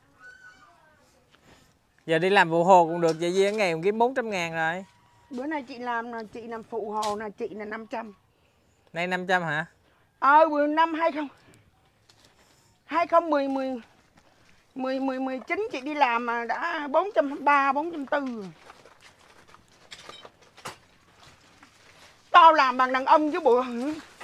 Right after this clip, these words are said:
Speaker 1: Nhưng
Speaker 2: Mày
Speaker 1: mà
Speaker 2: tưởng
Speaker 1: tính, tính, người ta tính công phụ nữ, công phụ nữ rẻ hơn.
Speaker 2: Không. Công phụ, công phụ nữ là tùy theo chỗ. Còn cái người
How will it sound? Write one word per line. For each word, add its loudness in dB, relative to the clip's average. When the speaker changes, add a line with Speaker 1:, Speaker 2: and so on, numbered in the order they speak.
Speaker 1:
Nhưng 0
Speaker 2:
Mày 6
Speaker 1:
mà -
Speaker 2:
tưởng 4
Speaker 1:
tính, 4
tính, 4
người 0
ta -2
tính -2
công 4
phụ -2
nữ, 2
công 2
phụ -2
nữ 0
rẻ 2
hơn. 0
Speaker 2:
Không. 4
Công 0
phụ, 0
công 2
phụ -4
nữ 0
là 0
tùy 2
theo -6
chỗ. 4
Còn 0
cái -2
người 6